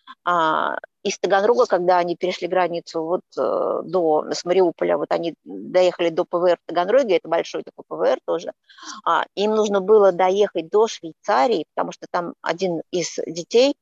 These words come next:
а, с онкологическим заболеванием. А, потом есть м-, мальчик помладше, еще двое малышей, э, двойняшек,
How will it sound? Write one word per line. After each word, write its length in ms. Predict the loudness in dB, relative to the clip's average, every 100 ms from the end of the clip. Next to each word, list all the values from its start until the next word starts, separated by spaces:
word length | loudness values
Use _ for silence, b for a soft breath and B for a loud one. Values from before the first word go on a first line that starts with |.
| _ _
а, 560 | 0 0 0 0 0 0
с 80 | -2
онкологическим 580 | 0 0 0 -4 -4 -2
заболеванием. 760 | 2 4 4 2 -2 -4 -8 -12 _ b _ _
А, 220 | 0 0 0
потом 240 | -2 0 0
есть 160 | -2
м-, 140 | -6 -4
мальчик 380 | 0 0 -2 -4
помладше, 460 | -2 2 4 4 2
еще 220 | 2 0
двое 300 | 0 2 2
малышей, 680 | 2 -2 -2 2 2 2 0
э, 340 | 0 0 0 -2
двойняшек, 600 | -2 -2 -4 -8 -12